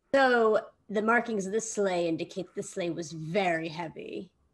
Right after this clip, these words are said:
which it means it's likely the one we were looking for, unless there are multiple sleighs of iron ingots just rolling around the mountainside. Uh, but the tracks with the sleigh are tiny for snowshoes,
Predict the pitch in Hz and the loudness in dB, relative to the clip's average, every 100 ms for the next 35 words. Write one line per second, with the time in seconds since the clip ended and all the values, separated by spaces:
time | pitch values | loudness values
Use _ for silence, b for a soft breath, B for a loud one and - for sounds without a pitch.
0 | _ _ 180 180 170 202 196 185 165 196 | _ _ -12 -10 -6 0 0 0 -6 0
1 | 196 190 185 170 165 170 165 180 202 170 | 0 0 -2 -2 0 0 0 2 2 2
2 | 156 165 160 - 185 160 165 170 165 170 | -2 -6 -8 -4 -2 0 0 -2 -2 -4
3 | 165 165 170 - 175 - - 170 170 170 | -2 0 -2 -6 -10 -10 -4 -2 -2 -4
4 | - 185 175 175 180 185 175 - - 156 | -6 -2 0 0 -2 -2 -6 -8 -10 -10
5 | 170 185 196 196 185 180 180 175 170 185 | -6 -2 0 0 0 -2 -2 0 0 -2
6 | - 165 170 165 165 175 175 b b b | -2 -6 -4 -2 -2 -4 -6 b b b
7 | - 208 185 180 - 220 - 208 - 254 | 0 0 2 -2 0 -2 -2 -6 0 0
8 | 247 - 277 277 214 - 196 180 - 208 | 0 -6 -6 -6 -10 -6 -4 -2 -2 0
9 | 208 220 - _ _ _ _ _ _ - | 0 0 -6 _ _ _ _ _ _ -20
10 | - 269 190 - 185 _ _ _ _ _ | -10 -8 -6 -10 -14 _ _ _ _ _
11 | _ _ _ _ _ _ _ _ _ _ | _ _ _ _ _ _ _ _ _ _
12 | _ _ 311 - 226 131 - - - - | _ _ -8 -8 -8 -10 -10 -14 -16 -16